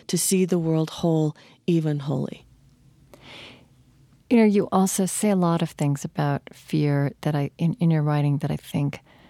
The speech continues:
Speaker 2: are very useful i-, in a positive way. I mean,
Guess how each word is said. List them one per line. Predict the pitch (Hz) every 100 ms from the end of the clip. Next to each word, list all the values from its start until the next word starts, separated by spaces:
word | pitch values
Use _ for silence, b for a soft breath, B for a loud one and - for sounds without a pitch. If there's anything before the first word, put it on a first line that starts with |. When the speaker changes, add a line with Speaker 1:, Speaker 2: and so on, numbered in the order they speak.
| b b b _ _ _
Speaker 2:
are | -
very | 156 160 147
useful | 147 143 - 151 135 131 - _ _ - -
i-, | 180 -
in | 214 208
a |
positive | - - 151 135 - 147 170
way. | - - -
I | 170
mean, | 165 156